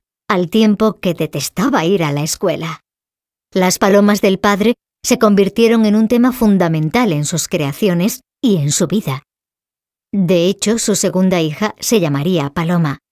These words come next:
al igual que lo fueron los toros y el flamenco, dos aficiones paternas, o pasatiempos como los recortes de siluetas,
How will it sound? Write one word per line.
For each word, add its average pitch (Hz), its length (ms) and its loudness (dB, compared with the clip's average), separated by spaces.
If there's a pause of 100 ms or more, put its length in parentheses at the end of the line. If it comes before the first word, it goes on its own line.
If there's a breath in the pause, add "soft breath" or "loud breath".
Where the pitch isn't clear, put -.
(560)
al 214 140 2
igual 220 300 4
que 208 120 2
lo 180 100 2
fueron 196 380 2
los 143 180 -4
toros 208 500 0
y 185 200 -2
el 156 100 0
flamenco, 175 560 0 (380)
dos 214 260 2
aficiones 254 540 0
paternas, 170 640 -2 (320)
o 247 160 0
pasatiempos 285 680 0
como 185 340 0
los 160 200 -2
recortes 226 560 -2
de 190 80 -2
siluetas, 165 680 -2